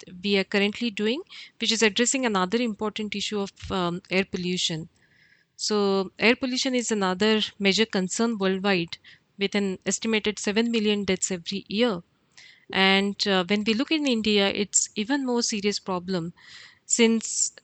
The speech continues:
thirteen out of twenty most popul-, polluted cities in the world are in India. So to solve the air pollution problem, it is important to get correct monitoring of pollution levels, their timely and seasonal patterns,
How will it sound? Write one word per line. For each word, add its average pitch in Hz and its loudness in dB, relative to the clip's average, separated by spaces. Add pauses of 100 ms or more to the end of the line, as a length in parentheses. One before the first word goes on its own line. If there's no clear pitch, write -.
(640)
thirteen 269 4
out 247 0
of 240 -4
twenty 214 -2
most 214 -2
popul-, 208 -4 (120)
polluted 220 0
cities 214 -2
in 196 0
the 190 -2
world 180 -2 (140)
are 185 0 (240)
in 196 -2
India. 175 -4 (760)
So - -2
to 285 0
solve 277 -2
the 320 2
air 247 4
pollution 233 -4
problem, 190 -2
it 190 -6
is 202 -4
important 220 -4
to 262 -2
get 214 -2 (140)
correct 220 0
monitoring 196 -2 (100)
of 202 -6
pollution 202 0
levels, 180 0 (160)
their 196 4 (140)
timely 240 0
and 208 0
seasonal 196 0
patterns, 208 -2